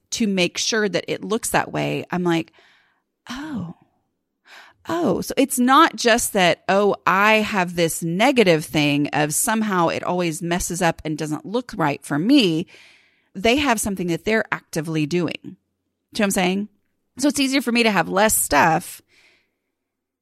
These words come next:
and then it will actually stay longer looking the way that it's supposed to look because I,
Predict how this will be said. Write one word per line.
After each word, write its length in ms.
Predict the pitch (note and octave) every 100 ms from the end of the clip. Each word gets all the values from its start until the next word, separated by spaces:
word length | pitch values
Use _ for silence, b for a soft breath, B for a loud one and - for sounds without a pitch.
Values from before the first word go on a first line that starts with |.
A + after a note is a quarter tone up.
| _
and 180 | G#3 G3
then 140 | G#3
it 80 | G3+
will 140 | F#3 F3+
actually 540 | F3+ - F3 D#3 - _ _ _ _ _ _ _
stay 320 | - - G3+
longer 520 | F#3+ E3 D#3 D3+ D3 - _
looking 320 | F#3 F#3 F#3+ D#3+
the 80 |
way 320 | D3 D3 C#3+ -
that 160 | F3+
it's 80 | -
supposed 240 | - E3
to 80 | E3
look 220 | E3 F3 -
because 480 | - F3 E3+ D3 - -
I, 220 | E3+ F3